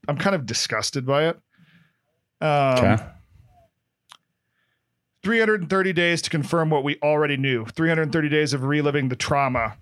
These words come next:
Speaker 1: This isn't proof the system works. It's proof of how broken it is because it took this long." Like,
Speaker 2: It's called due process.
Speaker 1: eh,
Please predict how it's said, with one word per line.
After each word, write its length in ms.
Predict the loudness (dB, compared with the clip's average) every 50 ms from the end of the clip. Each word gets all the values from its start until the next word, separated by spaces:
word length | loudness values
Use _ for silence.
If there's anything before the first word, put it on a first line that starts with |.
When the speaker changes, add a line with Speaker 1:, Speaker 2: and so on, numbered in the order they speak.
| _ _ _ _ _
Speaker 1:
This 180 | -2 0 2 2
isn't 280 | 0 0 0 -2 -2 0
proof 260 | 0 0 0 0 -2
the 80 | -4
system 420 | -2 -2 0 -2 -2 -2 -2 0 0
works. 540 | 0 0 0 0 -2 -2 -4 -6 -6 -8 -10 _ -6
It's 160 | -4 -4 -4
proof 300 | -2 -2 0 0 0 0
of 100 | -2 -2
how 160 | -2 -2 -4
broken 420 | -4 -2 -2 -2 -2 0 -2 -4
it 80 | -4 -4
is 160 | -4 -6 -6
because 280 | -6 -6 -4 -4 -4 -4
it 120 | -4 -4
took 180 | -4 -4 -4 -4
this 260 | -4 -6 -4 -4 -4
long." 420 | -4 -4 -4 -4 -4 -6 -8 -10 -14 _ _ _ _ _ _ _ _ _ _ _ _ _ _ _ _ _
Like, 380 | 0 0 0 0 0 -4 -10 -20 -20 _ _ -6
Speaker 2:
It's 120 | -4 -2
called 200 | 0 0 0 0
due 160 | 0 0 0
process. 640 | 0 0 2 2 2 2 2 0 0 2 2 2 2
Speaker 1:
eh, 160 | 2 0 -2